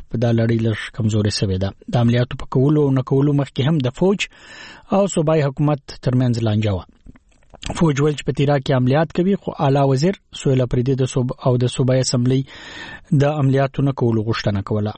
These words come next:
ان سهیل اپریدي تور پورې کړی چې دا د فوج پر لخوا پر دوی باندې تپل سوي عملیات دي.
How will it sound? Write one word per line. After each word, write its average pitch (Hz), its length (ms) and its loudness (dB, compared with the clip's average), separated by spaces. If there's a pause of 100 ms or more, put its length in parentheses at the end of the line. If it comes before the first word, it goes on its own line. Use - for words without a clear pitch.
(100)
ان 156 220 2
سهیل 147 240 0
اپریدي 139 300 0
تور 139 220 0
پورې 131 300 -2
کړی 131 140 2
چې - 180 -4
دا 127 160 2
د 120 120 0
فوج 135 360 -2
پر 127 80 -6 (320)
لخوا 123 340 0
پر 127 180 -4
دوی 139 160 2
باندې 110 320 0
تپل 113 260 -2
سوي 117 300 0
عملیات 110 420 2
دي. 196 100 2